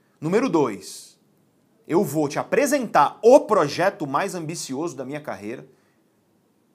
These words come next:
a democratização do autoconhecimento numa primeira revolução do autoconhecimento.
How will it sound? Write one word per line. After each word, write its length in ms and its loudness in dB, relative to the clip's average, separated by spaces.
a 100 -8
democratização 1120 0
do 100 -4
autoconhecimento 800 -8
numa 200 -8
primeira 600 -2
revolução 680 -8
do 120 -6
autoconhecimento. 960 -10